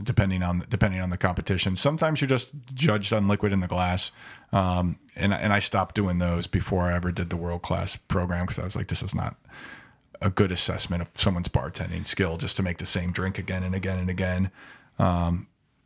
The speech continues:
that's not bartending. That's, like, you're judging, that's a cocktail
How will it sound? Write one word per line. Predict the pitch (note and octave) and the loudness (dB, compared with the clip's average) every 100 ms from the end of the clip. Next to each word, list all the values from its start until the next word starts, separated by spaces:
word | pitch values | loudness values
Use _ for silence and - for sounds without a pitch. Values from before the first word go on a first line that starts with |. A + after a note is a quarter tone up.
| _ | _
that's | - - | -2 0
not | F2+ E2 | 0 2
bartending. | F2 F2 F#2 F2 F2 F2+ | 2 2 -2 -2 0 0
That's, | E2+ F#2 - - | -2 -2 -4 -4
like, | E2+ F#2+ - | -4 -6 -4
you're | G2 | -2
judging, | F2 F2 E2+ E2+ D#2+ - - - | 2 2 2 0 -2 -8 -16 -8
that's | - A2 | -2 0
a | |
cocktail | G#2+ G2 E2+ G2 F2 F2 | 2 2 0 -4 -4 -8